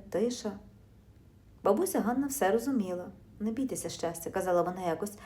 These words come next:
"воно часто приходить у найпотаємніший спосіб". Коли бабусі не стало, квартира наповнилась тишею. Віра плакала не від страху залишитись без дому, а від втрати людини,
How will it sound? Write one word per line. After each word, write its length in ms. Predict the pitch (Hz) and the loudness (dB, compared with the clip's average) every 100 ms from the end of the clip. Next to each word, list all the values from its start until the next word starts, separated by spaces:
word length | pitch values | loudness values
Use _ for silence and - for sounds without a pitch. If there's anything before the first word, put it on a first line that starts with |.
| - - - | -20 -12 -2
"воно 180 | 208 | 0
часто 360 | 214 277 277 - | 2 0 0 0
приходить 520 | - 196 247 247 - - | 0 4 4 2 -6 -4
у 60 | |
найпотаємніший 1000 | 202 214 285 254 226 180 185 202 208 226 | -2 -2 -4 -4 -4 -4 -4 -2 -2 -2
спосіб". 460 | 220 - 139 147 - - - - - - - - - - - - | -2 -2 -6 -6 -12 -14 -20 -20 -20 -20 -20 -20 -20 -20 -12 -2
Коли 200 | 196 220 | 2 2
бабусі 400 | 185 180 202 175 | 2 0 2 0
не 100 | 175 | -2
стало, 440 | - 254 277 269 | -2 0 0 -4
квартира 440 | - 180 - 240 | -4 -4 -2 0
наповнилась 540 | 214 165 170 185 202 196 | 0 2 0 0 -4 -4
тишею. 420 | 156 156 - - - - - - - - 240 | -4 -6 -8 -14 -16 -20 -20 -20 -20 -6 0
Віра 240 | 302 277 | 2 2
плакала 440 | 247 269 269 220 | 4 2 6 6
не 120 | 202 202 | 6 2
від 120 | 214 | 0
страху 360 | - 240 330 | 2 2 2
залишитись 480 | 285 175 175 214 175 | 2 4 2 -2 -6
без 200 | 175 190 | -4 0
дому, 360 | 175 165 165 - - - - - | 4 4 2 -8 -12 -20 -6 4
а 100 | 233 | 4
від 120 | 233 | 4
втрати 480 | - - 269 285 226 | -2 -2 0 2 2
людини, 560 | 190 175 262 269 254 | 4 8 8 6 0